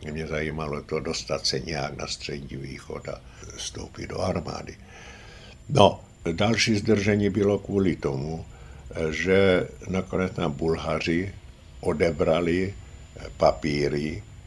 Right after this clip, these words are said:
ty falešné papíry, odebrali nám vlajku a stali jsme se pirátskou lodí a šoupli nás doprostřed Dunaje mezi Ruščukem, nebo Ruse a Džurdžu,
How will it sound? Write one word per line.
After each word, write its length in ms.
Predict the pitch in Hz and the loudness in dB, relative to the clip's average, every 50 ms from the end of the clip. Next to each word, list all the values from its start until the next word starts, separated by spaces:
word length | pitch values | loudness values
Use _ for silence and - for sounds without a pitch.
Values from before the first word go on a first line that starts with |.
| - - | -18 -10
ty 100 | - 87 | -8 -8
falešné 560 | 80 - - 80 78 78 78 - - - 71 - | -8 -6 -4 -2 -2 0 -2 -2 -2 -4 -8 -8
papíry, 760 | - - 73 - - - 73 73 80 78 76 82 82 80 - | -8 -8 -10 -10 -6 -4 -2 -2 -2 0 0 -2 -2 -4 -4
odebrali 680 | - 90 82 82 80 78 82 82 76 76 76 73 67 | -4 -2 -2 0 0 0 0 0 0 -2 -4 -4 -6
nám 180 | 71 67 65 64 | -6 -8 -8 -6
vlajku 720 | - - - - - - - - - - - 76 87 92 - - - - - | -6 -6 -4 -4 -4 -4 -6 -8 -8 -6 -6 -6 -6 -8 -12 -14 -18 -18 -8
a 100 | - 78 | -6 -4
stali 360 | - - - - 82 76 78 | -4 -4 -2 -2 -2 -2 -2
jsme 200 | 76 - - 82 | -6 -8 -8 -10
se 220 | - - 85 76 71 | -10 -6 -6 -8 -8
pirátskou 760 | - - 82 80 82 76 69 - - - - - 69 71 73 | -4 -4 -2 -2 0 -2 -2 -2 -4 -8 -10 -10 -10 -8 -8
lodí 460 | 78 - 69 64 69 73 80 82 98 98 - - - - - - - - - - - - - - - - - - | -6 -8 -8 -8 -8 -10 -10 -10 -10 -12 -14 -18 -20 -20 -20 -20 -20 -20 -20 -20 -20 -20 -20 -20 -20 -16 -2 6
a 400 | 104 107 110 113 117 113 107 - | 8 10 12 12 10 8 4 -2
šoupli 500 | - - - 104 104 104 - - 98 95 | -6 0 4 4 4 4 4 2 -2 0
nás 280 | 95 92 87 87 82 73 | 0 2 0 0 -2 -4
doprostřed 960 | 73 78 98 117 113 113 - 85 85 78 - - - - - - 67 67 - - - - - - | 0 12 12 12 12 12 6 2 2 2 0 -2 -4 -6 -6 -4 -4 -6 -6 -10 -16 -20 -18 -16
Dunaje 840 | - - - 87 82 73 78 78 76 76 76 78 80 80 85 95 98 - - - - - - - - - - 82 | -10 -6 -4 -2 -2 -2 -4 -4 -4 -4 -4 -4 -4 -6 -6 -8 -10 -12 -14 -16 -18 -18 -18 -18 -18 -16 -14 -8
mezi 440 | 85 87 85 78 - 78 71 73 | -4 -4 -4 -2 -2 -2 -2 -2
Ruščukem, 920 | 76 80 - - 87 - - - - - - 87 80 - - 85 87 90 85 | -2 -4 -2 -4 -2 0 0 0 0 2 0 0 0 0 0 0 0 0 -2
nebo 300 | 71 67 - - - - - - - - - - - | -4 -6 -6 -10 -10 -8 -8 -8 -8 -10 -12 -8 -4
Ruse 600 | 85 82 80 - - - 90 85 82 80 101 - - - - - | -2 -2 0 0 0 2 2 2 2 0 -2 -6 -12 -16 -14 -8
a 100 | - - - - - - - - - - | -6 -4 -4 -6 -8 -12 -14 -14 -14 -10
Džurdžu, 720 | 69 69 73 76 73 76 76 67 65 80 78 80 82 82 | -6 -2 0 0 0 0 -2 -6 -2 0 0 0 0 -2